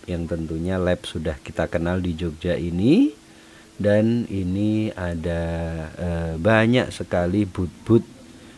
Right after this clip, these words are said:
eh, dari para peserta di sini. Ini ada juga untuk ramalan tarot ya, Sobat Dolan, yang tertarik bisa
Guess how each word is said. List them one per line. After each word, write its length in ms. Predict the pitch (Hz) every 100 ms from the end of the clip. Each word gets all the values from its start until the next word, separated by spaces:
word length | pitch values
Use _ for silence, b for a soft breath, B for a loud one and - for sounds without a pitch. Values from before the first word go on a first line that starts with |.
| B
eh, 800 | 90 87 85 82 80 80 78 80
dari 800 | 82 87 80 82 92 92 90 90 82
para 420 | - 80 82 80
peserta 640 | 78 - 80 78 87 85
di 80 | 80
sini. 400 | - 92 82 87
Ini 220 | 139 190
ada 160 | 131 113
juga 400 | 98 92 95 90
untuk 300 | 92 90 85
ramalan 500 | 87 87 85 82 82
tarot 380 | 80 90 107 -
ya, 240 | 76 82
Sobat 400 | - 82 87 76
Dolan, 400 | 85 85 107 135 - B B B B -
yang 340 | 95 87 80 82
tertarik 560 | 85 - 82 90 101
bisa 640 | 85 80 - 82 80 80